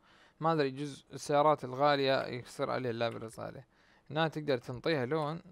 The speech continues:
آه، طبعًا، اي اعتقد هذا بس ال-، الشرايط الحمر سعر عشرة آلاف. والله غالي، يمكن انغلبت او هيك شيء بالسعر، ما ادري. كروم، راح نجي على كروم، راح نشوف شنو اكثر شيء مناسب. اخذ هذا اللون،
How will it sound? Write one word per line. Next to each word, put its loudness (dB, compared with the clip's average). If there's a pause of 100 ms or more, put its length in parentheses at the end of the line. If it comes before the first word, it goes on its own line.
آه، -8
طبعًا، -6 (760)
اي 0
اعتقد -8
هذا 0 (580)
بس 0
ال-، -8
الشرايط 0
الحمر -2
سعر -4
عشرة -6
آلاف. -6 (160)
والله -2
غالي، 0
يمكن -6
انغلبت -2
او -6
هيك -8
شيء -14
بالسعر، -10
ما -8
ادري. -8 (760)
كروم، 0
راح -2
نجي -2
على 2
كروم، -2
راح 2
نشوف -8
شنو -6
اكثر -6
شيء -8
مناسب. -4
اخذ -2
هذا 0
اللون، -2